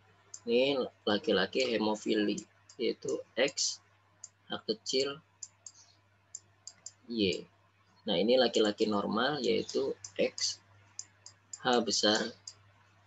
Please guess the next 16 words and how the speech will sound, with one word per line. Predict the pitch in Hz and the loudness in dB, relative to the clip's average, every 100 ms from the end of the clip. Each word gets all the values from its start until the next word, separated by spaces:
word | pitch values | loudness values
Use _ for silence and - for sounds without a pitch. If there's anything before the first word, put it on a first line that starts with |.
| - - - - - - - - 87 - - - | -20 -20 -16 -16 -18 -16 -8 -6 -6 -8 -12 -2
Y. | 107 95 - - - - - - _ | 2 2 0 -8 -18 -20 -20 -20 _
Gitu. | - - - - - - - _ _ _ _ _ | -14 -14 -16 -18 -18 -20 -20 _ _ _ _ _
Nah, | - 98 104 | -4 -2 2
bagaimana | 107 120 147 160 | 6 6 8 6
dengan | 147 143 143 143 | 6 6 4 6
yang | 143 143 139 - - | 4 2 -2 -10 -2
perempuan | 139 139 143 135 | 0 0 2 2
ini, | 170 170 147 156 185 | 4 4 4 2 -2
gitu | - 104 117 | 0 2 2
ya? | - - - - - | -2 -18 -20 -18 -4
Normalnya | 123 127 123 143 | -2 2 4 6
seperti | 143 127 120 113 127 | 4 2 0 4 2
apa, | 143 - 127 - | 2 -2 -4 -2
gitu | - 107 110 | -2 0 0
ya? | - _ _ _ - | -4 _ _ _ -4
Nah, | 113 104 | -4 -4